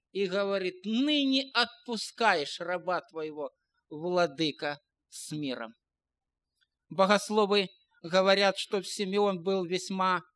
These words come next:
уже в преклонном возрасте. Он уже настолько устал от жизни,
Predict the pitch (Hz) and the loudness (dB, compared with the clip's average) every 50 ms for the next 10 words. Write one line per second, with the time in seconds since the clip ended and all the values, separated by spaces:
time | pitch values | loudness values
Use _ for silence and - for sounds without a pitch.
0 | _ - 175 170 151 151 156 180 180 170 - - - 175 170 - - 170 170 170 | _ -8 -6 -6 -6 -4 -4 -2 -2 -2 -4 -8 -10 -10 -10 -8 -6 -4 -2 0
1 | 165 160 160 160 160 160 147 143 147 151 151 135 120 - 135 123 127 - - - | 0 0 -2 -4 -6 -6 -8 -10 -8 -6 -4 -4 -4 -6 -8 -12 -12 -12 -14 -16
2 | - 107 110 _ _ _ _ _ _ _ _ _ - 196 208 220 220 208 240 247 | -18 -20 -20 _ _ _ _ _ _ _ _ _ -6 -2 0 0 2 4 4 4
3 | 247 254 254 240 - - - - - 269 302 285 262 - - 302 - - - 277 | 4 4 2 0 -2 -6 -6 4 8 8 8 8 6 4 4 4 4 2 -2 0
4 | 294 - - - - _ - - 240 226 208 202 - - - 208 220 208 196 214 | 0 0 -2 -4 -10 _ 6 10 12 12 12 10 8 4 4 6 6 6 4 0
5 | 220 208 240 220 175 151 147 160 156 139 123 | 0 2 4 4 2 2 0 -4 -6 -8 -8